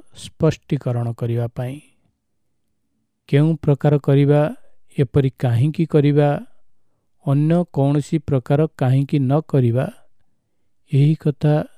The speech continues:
ସ୍ପଷ୍ଟ ହେବା ଦରକାର। ତେବେ କାମ ଠିକ୍ ରୂପେ କରିବା।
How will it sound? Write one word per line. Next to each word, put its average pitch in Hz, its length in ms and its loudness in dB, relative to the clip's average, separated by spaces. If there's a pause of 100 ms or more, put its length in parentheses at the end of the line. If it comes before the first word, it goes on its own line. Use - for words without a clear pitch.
ସ୍ପଷ୍ଟ - 420 -6 (140)
ହେବା 151 180 2
ଦରକାର। 147 420 -2 (1040)
ତେବେ 147 200 4
କାମ 139 200 -4 (120)
ଠିକ୍ 143 280 -2
ରୂପେ 151 240 -2
କରିବା। 147 380 -4